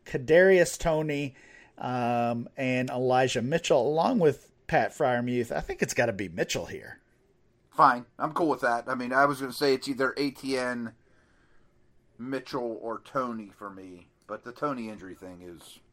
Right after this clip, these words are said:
Speaker 2: problematic. I think I'd go A T N then.
Speaker 1: Okay, that's fair. E T N at fifteen. That gives us guys like Rondale Moore, Kadarius Toney, uh, Pat Freiermuth,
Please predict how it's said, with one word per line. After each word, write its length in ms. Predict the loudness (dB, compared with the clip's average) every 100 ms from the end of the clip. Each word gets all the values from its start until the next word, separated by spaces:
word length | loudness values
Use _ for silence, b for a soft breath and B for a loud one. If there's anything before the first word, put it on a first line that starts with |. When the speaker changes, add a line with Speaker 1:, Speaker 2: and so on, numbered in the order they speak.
| _ _
Speaker 2:
problematic. 560 | -18 -18 -18 -20 -20 -20 _ _ _ _ _ _ _ -20 _
I 120 | -6
think 120 | -4 -4
I'd 120 | -2
go 140 | -2
A 100 | -4
T 180 | -6 -8
N 220 | -8 -10
then. 260 | -18 -20 -20 _ _ _ _ _ _ _ _ _ _ _ -12 -6
Speaker 1:
Okay, 340 | 4 4 4 -2
that's 180 | -4 2
fair. 300 | 4 4 -2 _ _ _ _ _ _ _ _ _ _
E 80 | -12
T 220 | -4 -2
N 100 | -2
at 120 | -4
fifteen. 920 | 0 4 4 4 0 2 2 0 -2 -6 b b b b _
That 160 | 0 6
gives 240 | 6 6
us 200 | -2 4
guys 300 | 8 10 10
like 160 | 8 8
Rondale 420 | 6 8 8 8
Moore, 400 | 6 6 4 0 _ _ _
Kadarius 560 | 0 6 8 8 6 2
Toney, 500 | 2 2 -2 -4 b b b b -10
uh, 120 | -10
Pat 320 | 2 4 4 6
Freiermuth, 760 | 6 8 6 4 0 -2 -4